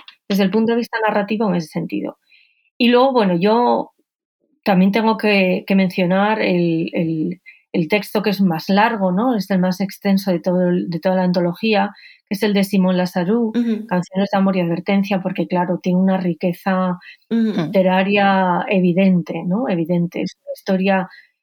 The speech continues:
Speaker 1: mucho más completa, es parte de otra historia más extensa también, se, se ve, ¿no? Se nota que, que, que puede tener un antes y un después al, al re-, al relato o al conjunto de relatos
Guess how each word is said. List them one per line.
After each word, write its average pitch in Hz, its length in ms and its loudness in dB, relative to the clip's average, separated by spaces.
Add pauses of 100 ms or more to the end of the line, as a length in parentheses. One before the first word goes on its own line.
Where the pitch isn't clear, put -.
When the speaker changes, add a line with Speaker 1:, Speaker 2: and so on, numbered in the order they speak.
(160)
Speaker 1:
mucho 196 280 2
más 185 180 0
completa, 214 640 0
es 240 280 -2
parte 220 500 0
de 175 100 2
otra 175 200 -2
historia 160 500 -2
más 165 260 -6
extensa 196 560 -4
también, 202 560 0
se, - 140 -14 (220)
se 165 180 -8
ve, 196 180 2
¿no? 226 220 0
Se 190 180 -4
nota 196 380 0
que, 175 260 -2 (360)
que, 202 180 0 (100)
que 214 120 -4
puede 240 280 4
tener 196 400 0 (340)
un 247 180 2
antes 302 500 2 (140)
y 214 100 2
un 214 120 2
después 190 580 -2 (100)
al, 175 200 0
al 180 440 -4
re-, - 160 -4
al 175 180 -2
relato 202 580 2
o 254 60 2
al 190 100 0
conjunto 190 400 0
de 208 80 2
relatos 196 580 -2